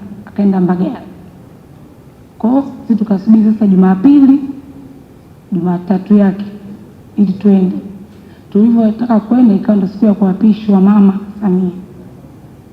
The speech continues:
Kwa hiyo akasema leo shughuli zote hazifanyiki. Tukasubiri Jumanne yake. Tulivyoenda Jumanne tukakuta mwili haupo kwa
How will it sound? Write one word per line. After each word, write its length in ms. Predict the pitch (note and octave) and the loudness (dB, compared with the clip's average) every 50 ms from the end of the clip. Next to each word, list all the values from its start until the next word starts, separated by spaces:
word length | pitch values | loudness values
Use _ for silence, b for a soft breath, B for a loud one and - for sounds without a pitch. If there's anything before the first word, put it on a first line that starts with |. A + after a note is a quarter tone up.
| - - - | -20 -16 -10
Kwa 100 | - F#4 | -10 -10
hiyo 120 | E4+ E4+ | -8 -8
akasema 280 | - - - A#3 G#3+ G#3+ | -6 -2 0 2 2 4
leo 120 | A3 G#3+ | 2 0
shughuli 300 | - - G#3+ G#3+ G#3 G3 | 0 0 2 2 2 2
zote 180 | G3 G3+ - G#3 | 2 2 2 0
hazifanyiki. 880 | G3 F3+ - - - F#3 F3+ F3 G3 A3 A3 - - - G#3 G#3 G3+ G#3+ C#3+ - - - - - - - - - - - - - - - - - | 0 0 -4 -4 -4 -2 2 4 4 4 4 2 0 0 2 2 2 -2 -6 -12 -14 -14 -18 -20 -20 -20 -20 -20 -20 -20 -20 -20 -20 -20 -20 -20
Tukasubiri 460 | - - G3+ F3+ - A3 A3+ B3 A#3+ | -6 -6 -4 -2 2 4 6 6 8
Jumanne 500 | G3+ G#3+ G3+ G3 F#3+ F#3+ F#3+ F#3+ F#3+ G3 | 8 8 6 6 6 6 4 4 4 4
yake. 340 | G3+ G3+ G3 G3 - - - - - - - - - - - - - - - - - - - - - - - | 4 4 2 0 -2 -6 -10 -12 -14 -16 -16 -18 -20 -20 -20 -20 -20 -20 -20 -20 -20 -20 -20 -20 -20 -20 -8
Tulivyoenda 380 | - G3+ F#3 F#3+ A3 A#3+ A#3+ A3+ | -6 -2 2 2 4 4 4 2
Jumanne 800 | G3+ F#3+ F#3+ F#3+ F#3+ F#3+ G3 G3+ G#3+ A#3 B3 B3 A3+ G3 F#3 F3+ - - | 2 2 2 2 0 0 2 4 4 6 6 6 4 2 0 -2 -6 -10
tukakuta 440 | - - G#3 G3 - - G3+ - G#3 G3 | -8 -6 -6 -4 -4 -4 -2 0 0 2
mwili 320 | G3 G3 G#3 A3 G#3 G3+ | 2 4 4 4 4 2
haupo 580 | G3 F3+ F3+ F#3 G3+ G3+ G3 G3 - G3+ F#3+ G3 - - - - - - - - - - - - | 2 2 2 2 2 0 0 -2 -2 0 0 0 -4 -10 -18 -20 -20 -20 -20 -20 -20 -20 -20 -14
kwa 160 | - F3+ E3+ | -12 -12 -10